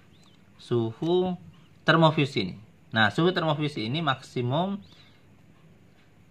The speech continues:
tertulis pada bodinya. Jadi, ada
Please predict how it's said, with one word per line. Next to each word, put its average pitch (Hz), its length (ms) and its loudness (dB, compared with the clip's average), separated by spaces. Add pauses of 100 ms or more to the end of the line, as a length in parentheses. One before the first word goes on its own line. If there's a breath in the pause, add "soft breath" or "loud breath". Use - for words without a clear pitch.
(480)
tertulis 143 480 -2
pada 131 640 0
bodinya. 110 560 -4
Jadi, 98 320 -8
ada 127 400 0